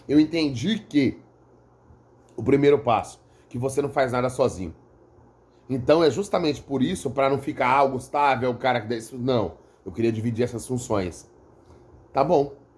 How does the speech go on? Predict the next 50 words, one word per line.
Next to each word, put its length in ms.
Eles 160
não 140
puderam. 400
Fui 140
no 80
outro 240
filho, 360
ele 140
também 220
tinha 140
algumas 280
coisas 240
pra 140
fazer, 240
então 160
ele 80
falou, 160
"Ó, 160
a-, 140
quando 340
der 100
eu 120
vou." 220
Beleza. 380
Só 160
que 80
o 40
primeiro 320
filho 220
que 80
eu 80
fui, 220
ele 80
falou 200
uma 140
coisa. 480
Ele 140
falou 160
uma 80
coisa, 240
o 20
seguinte: 400
falou, 160
"Pai, 400
eu 760
tô 100
fazendo 260
um 100
curso 400
X, 500